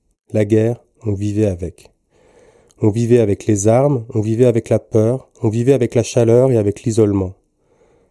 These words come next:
Cette période de sa vie ne se limite pas à la grande histoire, celle de la guerre d'Algérie et de ses atrocités. Ce temps,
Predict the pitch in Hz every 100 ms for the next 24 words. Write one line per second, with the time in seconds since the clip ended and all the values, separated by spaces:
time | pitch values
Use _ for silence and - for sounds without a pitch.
0 | _ - 120 - 123 131 120 - 117 117
1 | 123 - 113 113 113 - 139 131 113 101
2 | 101 95 - 98 87 90 _ - 107 104
3 | 101 104 104 101 101 107 110 110 98 104
4 | 98 - - - 98 - 95 _ _ _
5 | _ _ _ _ _ _ _ - - 120
6 | 117 117